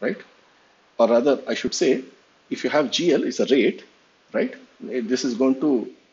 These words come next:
at each location, it's going to produce slightly different number of photons because there's a de-, decay in the photon flux. So this is going to be equal to Q times zero to W, uh, alpha, which, uh, alpha, which is absorption coefficient,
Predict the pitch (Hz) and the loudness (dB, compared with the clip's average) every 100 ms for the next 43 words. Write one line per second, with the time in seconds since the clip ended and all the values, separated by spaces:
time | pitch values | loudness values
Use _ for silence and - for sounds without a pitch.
0 | - - - 202 - 143 143 160 175 139 | -8 -8 -4 -4 0 0 0 -2 -2 -4
1 | - 139 131 123 117 160 127 117 139 110 | -2 -2 -2 -4 -2 -2 -2 -2 -4 -4
2 | 123 123 - 107 101 - - 98 - - | -4 -4 -6 -6 -6 -4 -6 -6 -8 -12
3 | - _ _ _ _ _ _ _ 123 - | -16 _ _ _ _ _ _ _ -4 -2
4 | 254 - - _ _ _ 120 123 127 104 | -2 -2 -12 _ _ _ 0 2 2 0
5 | 113 - 123 143 139 123 - 104 104 - | -8 -8 -6 -2 0 0 0 -2 -2 -4
6 | 95 - - - - 135 151 107 120 175 | -10 -10 -18 -12 -10 -6 -6 -2 -2 -2
7 | 151 123 - 95 - - - 302 277 208 | -2 -4 -4 -8 -8 -8 -2 -2 -2 -2
8 | 240 - - _ _ _ - 120 120 - | -4 -6 -12 _ _ _ -4 0 0 -2
9 | 107 - - 98 98 101 - - - _ | -6 -6 -12 -6 -4 -2 -4 -6 -14 _
10 | _ _ _ _ - - - - - 110 | _ _ _ _ -8 -6 -6 -6 0 0
11 | - 120 101 - 107 92 - 95 123 - | 2 2 0 -6 -12 -12 -4 0 0 2
12 | 113 117 104 90 127 127 131 120 98 - | 0 0 -2 0 -2 0 -2 -2 -4 -4
13 | - 262 | -4 -6